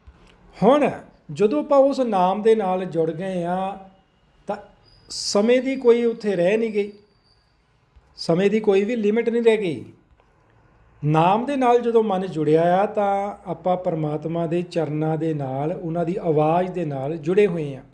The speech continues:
ਤੇ ਪਰਮਾਤਮਾ ਉਹਨਾਂ ਦੀ ਹੀ ਰੱਖਿਆ ਕਰਦਾ ਆ ਜੋ ਉਹਦੇ ਨਾਮ ਦੇ ਨਾਲ ਜੁੜੇ ਹੋਏ ਨੇ। ਬਾਣੀ ਇੰਝ ਕਹਿੰਦੀ ਆ,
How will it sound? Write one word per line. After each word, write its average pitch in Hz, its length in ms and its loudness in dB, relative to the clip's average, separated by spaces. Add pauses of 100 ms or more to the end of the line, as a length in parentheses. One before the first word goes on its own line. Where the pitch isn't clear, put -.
(480)
ਤੇ 185 100 2
ਪਰਮਾਤਮਾ 185 560 2
ਉਹਨਾਂ 226 300 2
ਦੀ 240 80 0
ਹੀ 226 140 0
ਰੱਖਿਆ 190 320 -2
ਕਰਦਾ 160 440 -2
ਆ 233 80 0
ਜੋ 196 220 -4
ਉਹਦੇ 208 380 2
ਨਾਮ 165 420 -4
ਦੇ 180 160 -4
ਨਾਲ 156 280 -4
ਜੁੜੇ 185 300 -2
ਹੋਏ 147 220 0
ਨੇ। 123 200 -10
ਬਾਣੀ 185 480 0
ਇੰਝ 208 220 -4
ਕਹਿੰਦੀ 202 600 -4
ਆ, 226 100 -4